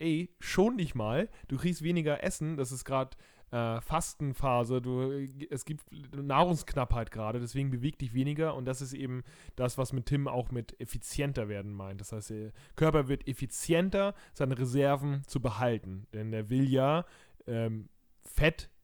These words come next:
oder die, da alles, woraus er eben besteht, will er behalten und nicht loswerden. Ähm, und deswegen sagt er, „Ey, beweg dich weniger, damit wir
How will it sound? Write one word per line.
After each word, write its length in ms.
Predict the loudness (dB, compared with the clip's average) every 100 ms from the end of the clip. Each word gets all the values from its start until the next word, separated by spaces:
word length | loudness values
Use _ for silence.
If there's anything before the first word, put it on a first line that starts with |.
| _
oder 220 | 0 0
die, 240 | 0 0 0
da 120 | -4
alles, 360 | -4 -4 -2
woraus 260 | -2 0 0
er 100 | 2
eben 220 | 0 0
besteht, 340 | -4 0 0 2
will 100 | 0
er 60 |
behalten 760 | 0 -4 0 2 2 0 -8 -8 -12 -8
und 260 | 0 2 4
nicht 300 | 2 0 2
loswerden. 640 | 4 4 2 -8 -6 -10 -14 -18 -10
Ähm, 420 | -4 -2 0 -2
und 120 | -4 -4
deswegen 300 | -2 0 2
sagt 240 | 0 0
er, 160 | -2 0
„Ey, 140 | -2
beweg 360 | -2 2 2 2
dich 140 | 2
weniger, 380 | 4 6 6 4
damit 320 | 4 2 4
wir 240 | 4 4